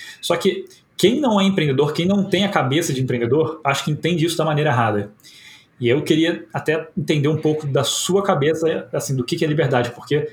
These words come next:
por que eu tô falando isso? Porque, é,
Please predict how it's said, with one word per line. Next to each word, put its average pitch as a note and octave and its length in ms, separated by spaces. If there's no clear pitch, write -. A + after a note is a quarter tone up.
por - 60
que E3+ 120
eu E3+ 60
tô F3 80
falando D#3 300
isso? B2+ 220
Porque, C#3+ 360
é, C3 720